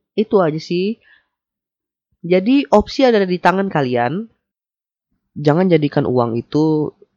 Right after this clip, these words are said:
sebagai penghambat kalian untuk maju. Karena hanya butuh niat dan effort dari diri kalian sendiri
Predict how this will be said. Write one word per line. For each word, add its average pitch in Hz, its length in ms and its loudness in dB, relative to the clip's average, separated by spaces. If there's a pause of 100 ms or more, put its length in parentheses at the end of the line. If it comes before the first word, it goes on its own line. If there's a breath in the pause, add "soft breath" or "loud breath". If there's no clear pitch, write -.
(140)
sebagai 123 480 -4
penghambat 120 480 -6
kalian 131 320 -4
untuk - 160 -8
maju. 135 400 -6 (400)
Karena 123 560 -4 (1200)
hanya 147 280 2
butuh 139 400 -2
niat 135 400 -2
dan 127 240 -4
effort 120 640 -4
dari 113 320 -4
diri 113 160 -4
kalian 110 320 -6
sendiri 175 480 -4